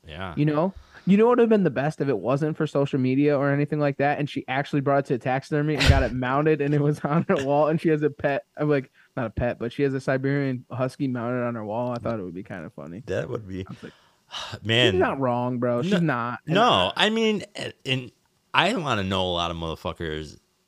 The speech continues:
Speaker 1: that would go bear hunting by themselves. What, you know, I'm not saying girls can't do that. There's probably some badass girls out there, but this b-, girl out bear hunting by herself, man, I hate
Speaker 2: Mm-hmm.
Speaker 1: walking in, in the dark on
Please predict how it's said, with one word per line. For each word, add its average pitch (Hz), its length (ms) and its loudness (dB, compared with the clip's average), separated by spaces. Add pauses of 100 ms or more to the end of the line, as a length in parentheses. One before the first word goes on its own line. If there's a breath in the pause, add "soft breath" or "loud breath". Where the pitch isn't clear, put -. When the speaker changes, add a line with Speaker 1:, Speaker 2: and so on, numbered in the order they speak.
(120)
Speaker 1:
that 82 220 -6
would 80 160 -14
go 80 160 -4
bear 82 320 -6
hunting 80 240 -14
by 71 160 -8
themselves. 67 720 -8
What, 80 440 -8
you 87 140 -12
know, 78 160 -10
I'm 73 300 -10
not 104 120 -4
saying 85 240 -6
girls 87 280 -6
can't 69 200 -10
do 87 180 -6
that. 76 140 -6
There's 104 140 -4
probably 73 200 -8
some 73 180 -14
badass 76 440 -6
girls 80 320 -10
out 62 160 -16
there, 69 300 -10
but 67 320 -16
this 165 120 -8
b-, 170 160 -10
girl 113 200 0
out 87 260 -6
bear 101 220 -2
hunting 127 220 -6
by 123 100 -4
herself, 123 460 -8
man, 123 360 -10
I - 100 -10
hate 160 260 0
Speaker 2:
Mm-hmm. 190 80 -2
Speaker 1:
walking 143 360 -4
in, 143 140 -4
in 127 160 -6
the 85 80 -6
dark 113 480 -8
on 76 240 -10